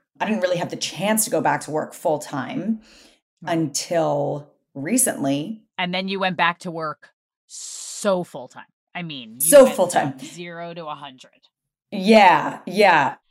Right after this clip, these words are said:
Speaker 2: I mean, you had jobs, but I mean, like, to go from, like, it's not out there yet, but, you know, Troyan booked a very big job that had a lot of responsibility attached.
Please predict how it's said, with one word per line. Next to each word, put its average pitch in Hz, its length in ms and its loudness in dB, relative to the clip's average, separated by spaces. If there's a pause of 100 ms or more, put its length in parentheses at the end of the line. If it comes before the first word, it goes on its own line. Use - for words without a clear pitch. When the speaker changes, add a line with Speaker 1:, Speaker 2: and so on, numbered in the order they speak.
(120)
Speaker 2:
I 254 80 0
mean, 269 180 0
you 262 140 -2
had 269 340 0
jobs, 233 600 4
but 226 140 4
I 220 100 4
mean, 214 180 -4
like, 196 240 0
to 208 120 -10
go 202 280 -2
from, 180 260 -4
like, 151 420 -10 (420)
it's 185 160 -12
not 185 140 2
out 180 200 2
there 160 140 -4
yet, 147 280 -6
but, 151 180 -6 (280)
you 170 160 -12
know, 147 260 -10 (220)
Troyan 160 340 -8
booked 156 220 -14
a 147 40 -12
very 156 360 -8
big 170 180 -10
job 147 360 -8
that 139 140 -10
had 147 120 -12
a 135 60 -16
lot 135 280 -12
of 151 100 -16
responsibility 147 840 -14
attached. 135 580 -14